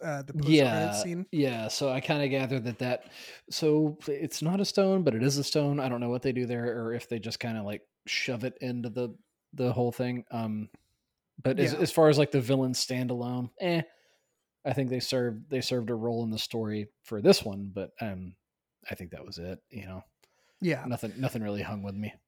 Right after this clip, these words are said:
Speaker 1: Yeah, they, uh, th-, I, I'll be honest, they both kinda fell flat for me when I first watched it. I, I was, uh, definitely like you. I was like, "I'm along for the ride." Um, you know, it's big, dumb fun, and I didn't really put too much stock in them, but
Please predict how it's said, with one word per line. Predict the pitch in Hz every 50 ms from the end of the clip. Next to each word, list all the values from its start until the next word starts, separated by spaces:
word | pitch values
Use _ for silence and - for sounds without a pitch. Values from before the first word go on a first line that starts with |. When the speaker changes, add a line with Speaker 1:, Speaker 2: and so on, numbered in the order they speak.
| _ _ _ _ _ - -
Speaker 1:
Yeah, | - 220 - 285 269 269
they, | 262 226 262 277 285 302 302
uh, | 285 269 254
th-, | 240 - - - 240 -
I, | - - - - 233 226 -
I'll | 220 220 233 247
be | 220 240 220
honest, | 196 190 196 196 - -
they | 214 202 208
both | 185 180 190 185 190 190 -
kinda | - - 196 180
fell | 160 - - 175 165 160
flat | - - - 165 151 151 170 -
for | - - 180 165
me | 156 151 156 160 165 165
when | 160 151 147
I | 143 143
first | - - - 151 151 156 - - -
watched | 175 175 190 196 - - - 214
it. | 190 196 196 190
I, | 156 160 160 156 156 156 156 151
I | - 165 170
was, | 170 165 156 143 - - - _ _ _ _ _ _ _ _ _ _ _ _ _ -
uh, | 208 - - - 202
definitely | 233 208 202 - - 185 170
like | 160 143 147 151 - -
you. | 160 156 151
I | 147 156
was | 160 165 -
like, | 202 185
"I'm | 185 190 208 202
along | 196 185 165 165 170 165
for | - 170
the | 151 147
ride." | 139 139 139 139 139 143 143 143 - _ _ _ _ - _ -
Um, | 143 139 135 135 127 131 143 -
you | 151 147 139
know, | 131 127 135
it's | 139 143 - -
big, | - - 156 151 151 151
dumb | 147 147 143 147
fun, | - - 175 175 175 170 175 175 180 170 - - - -
and | 151 147 147 147 147 143 143 135
I | 131 151 151
didn't | 147 151 147 151 147
really | 143 147 147 139
put | - - - 151 -
too | - - 143
much | 139 135 - -
stock | - 170 165 170 - -
in | 180 170
them, | 165 165 165 165
but | 160 147 143 147